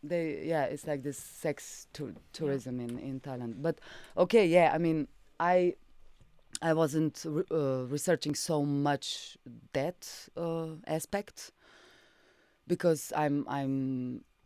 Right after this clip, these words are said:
Speaker 1: yeah, I'm going from myself, and I'm a woman, and, like, I'm interested in, like, power, you know, like, like, power relations, what is,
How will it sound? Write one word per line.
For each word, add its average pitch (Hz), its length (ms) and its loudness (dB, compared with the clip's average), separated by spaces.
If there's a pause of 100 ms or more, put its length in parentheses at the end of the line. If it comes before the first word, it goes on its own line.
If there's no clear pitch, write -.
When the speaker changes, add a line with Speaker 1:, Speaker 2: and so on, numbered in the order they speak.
Speaker 1:
yeah, 120 220 -2 (180)
I'm 120 600 -8 (240)
going 143 300 0
from 135 240 -6
myself, 139 540 2
and 131 440 -6
I'm 135 160 0
a 127 60 0
woman, 175 400 0
and, 131 360 -6 (260)
like, 123 300 -12
I'm 123 380 -4
interested 143 540 -4
in, 127 260 -4 (180)
like, 123 360 -6 (920)
power, 151 680 4
you 147 120 0
know, 139 240 -2
like, 135 320 -4
like, 131 300 -6
power 143 440 2
relations, 143 720 0
what 135 160 -2
is, - 380 -4